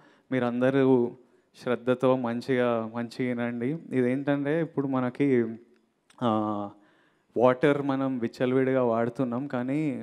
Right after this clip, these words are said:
మనకు తెలియనిది ఏంటంటే వాటర్ చాలా limit, it's not an unlimited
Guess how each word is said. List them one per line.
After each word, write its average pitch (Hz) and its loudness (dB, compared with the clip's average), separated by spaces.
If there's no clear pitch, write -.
మనకు 123 -6
తెలియనిది 135 0
ఏంటంటే 139 -2
వాటర్ 131 0
చాలా 120 0
limit, 120 -4
it's 117 -10
not 123 -2
an 135 -2
unlimited 127 -4